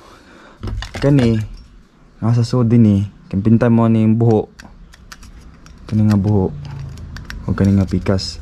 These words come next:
So, atong kailangan gamiton ani is kani. Para mauso na to na. Kay kailangan na siya uson. Kailangan siya pag-uso. Isig-, iso din siya sa mga buho.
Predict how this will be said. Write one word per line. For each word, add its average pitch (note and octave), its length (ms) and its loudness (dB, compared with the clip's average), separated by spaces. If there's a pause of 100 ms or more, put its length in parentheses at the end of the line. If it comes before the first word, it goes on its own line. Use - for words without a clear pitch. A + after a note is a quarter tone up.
(680)
So, A#2 160 2
atong A2+ 240 2
kailangan A#2 480 2
gamiton A2+ 400 -2
ani G#2+ 180 0 (300)
is - 400 -8
kani. E2+ 320 -2 (3250)
Para G2 240 -2
mauso F2+ 400 -4
na F#2 80 -4
to F2 160 -8
na. F#2 160 -4 (400)
Kay F2+ 160 -2
kailangan F#2 400 0
na F#2 160 2
siya - 160 -6
uson. F2+ 400 -4 (340)
Kailangan F2+ 220 0
siya F#2+ 160 -2
pag-uso. F2 400 -2 (1800)
Isig-, F2 720 0
iso G2+ 240 2
din G2 80 2
siya F#2 240 -2
sa E2+ 400 -2 (400)
mga F2+ 160 2
buho. F2+ 240 0